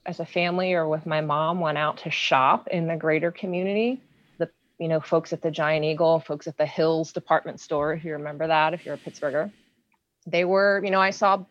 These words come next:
Black folks and I saw white folks. Uh, wasn't a, weren't a lot of Latinx or a lot of Asian folks in, in the community I grew up in. Um, but I definitely saw then when I went to high school or even elementary school that, you know, the teachers were predominantly white. Most of my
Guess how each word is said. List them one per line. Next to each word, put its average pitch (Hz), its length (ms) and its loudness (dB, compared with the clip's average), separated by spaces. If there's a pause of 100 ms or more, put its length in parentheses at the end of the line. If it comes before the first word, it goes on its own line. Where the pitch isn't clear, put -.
(240)
Black 175 280 2
folks 196 180 0
and 196 100 0
I 180 60 -4
saw 175 180 0
white 151 280 -2
folks. - 240 -4 (500)
Uh, 143 240 4
wasn't 185 320 4
a, 180 160 2
weren't 180 180 4
a 170 60 4
lot 160 220 6
of 160 80 -2
Latinx 160 580 0
or 147 80 -2
a 147 80 -2
lot 143 160 2
of 143 140 -4
Asian 135 300 -6
folks - 340 -6
in, - 240 -10
in 143 100 -10
the 131 100 -10
community 131 400 -10
I 139 60 -8
grew 135 160 -4
up 139 160 -6
in. - 160 -8 (500)
Um, 156 360 -2
but 185 120 2
I 180 80 4
definitely 214 360 0
saw 196 240 0
then 196 160 -2
when 196 120 0
I 196 100 2
went 202 160 0
to 196 60 0
high 208 180 0
school 151 640 -2
or 147 360 0
even 175 200 -2
elementary 170 460 -2
school 139 280 -4
that, 131 200 0
you 117 80 -8
know, 110 140 -4
the 131 80 -6
teachers 220 400 -8
were 214 100 -4
predominantly 180 600 -2
white. 165 340 4
Most 143 260 -10
of 156 160 -8
my 143 440 -10